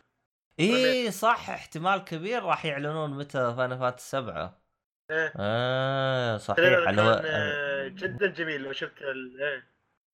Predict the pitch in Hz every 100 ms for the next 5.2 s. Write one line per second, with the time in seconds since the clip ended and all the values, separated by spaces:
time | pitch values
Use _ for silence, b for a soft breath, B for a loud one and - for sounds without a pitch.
0 | _ 104 104 92 113 127 131 135 135 135
1 | 135 135 135 131 - _ - 82 82 107
2 | 117 117 - 131 135 131 156 202 170 131
3 | 117 110 - 98 131 156 170 185 190 185
4 | 226 180 151 147 139 135 127 123 127 123
5 | 120